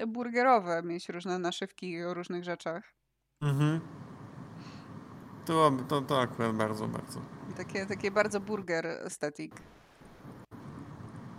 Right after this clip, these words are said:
Speaker 1: Wszystkiego najlepszego, tak w ogóle,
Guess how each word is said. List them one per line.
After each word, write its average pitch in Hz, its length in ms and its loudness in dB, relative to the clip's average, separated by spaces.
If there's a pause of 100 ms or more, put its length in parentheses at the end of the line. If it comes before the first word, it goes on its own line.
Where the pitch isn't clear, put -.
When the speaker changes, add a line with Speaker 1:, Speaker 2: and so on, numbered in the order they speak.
(840)
Speaker 1:
Wszystkiego 202 360 -4
najlepszego, 185 600 0
tak 165 160 -6
w 175 60 -10
ogóle, 170 380 -2